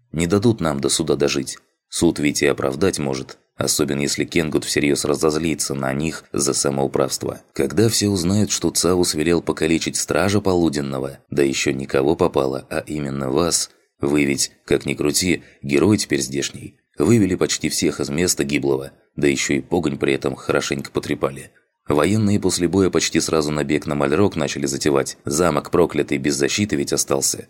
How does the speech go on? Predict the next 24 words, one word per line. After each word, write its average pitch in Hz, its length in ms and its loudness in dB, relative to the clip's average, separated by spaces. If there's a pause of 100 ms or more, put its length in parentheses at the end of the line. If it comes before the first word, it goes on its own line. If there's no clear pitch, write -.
Ну, 73 240 0
или 69 220 2
ослабела 71 600 2
его 71 180 2
защита 69 360 -4
сильно. 67 440 -6 (440)
С - 60 -4
мелочью 95 420 2
разной 80 340 0
нелегко 76 420 0
управиться. 69 600 0 (100)
Это 73 220 2
ведь 69 240 0
не 71 80 -2
настоящие 76 640 0
перерождённые. 67 920 -2
Может, 71 400 -4
и 71 160 0
получится 69 500 0
у 71 60 2
них 71 180 -4
теперь 71 320 0
очистить 85 460 -2
Межгорье. 71 580 -2